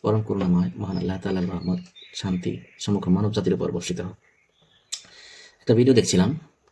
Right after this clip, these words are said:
সেখানে এক মুফতি, সে আবার নাস্তিক, সে ছোট ছোট বাচ্চাদেরকে ধরে, ছোট ছোট কলেজ পড়ুয়া স্টুডেন্টদের ধরে জিজ্ঞেস করতেছে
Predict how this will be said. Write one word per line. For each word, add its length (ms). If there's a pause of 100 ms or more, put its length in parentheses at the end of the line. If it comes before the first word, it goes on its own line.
(520)
সেখানে 460 (600)
এক 140
মুফতি, 420 (680)
সে 160
আবার 140
নাস্তিক, 380 (1600)
সে 560 (280)
ছোট 160
ছোট 180
বাচ্চাদেরকে 540
ধরে, 320
ছোট 180
ছোট 200
কলেজ 300
পড়ুয়া 260
স্টুডেন্টদের 460
ধরে 260
জিজ্ঞেস 380
করতেছে 380